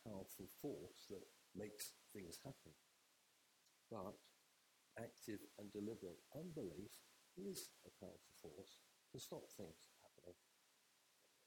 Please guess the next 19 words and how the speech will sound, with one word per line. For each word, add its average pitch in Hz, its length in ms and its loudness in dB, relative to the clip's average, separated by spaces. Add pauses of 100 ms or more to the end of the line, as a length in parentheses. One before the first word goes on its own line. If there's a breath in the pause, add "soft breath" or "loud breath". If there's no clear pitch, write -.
(720)
And 147 140 4
the - 60 12
reason 147 300 8
for 113 160 6
that 170 280 4
is 110 100 0
because 113 560 0 (500)
unbelief 117 680 2
is 117 300 4 (360)
exercising 107 840 2
our 104 240 0
free 104 360 4
will 127 420 2 (640)
to 110 100 -2
say 107 500 6 (220)
no 101 260 4
thank 151 400 0
you 98 240 0 (360)
to 101 300 2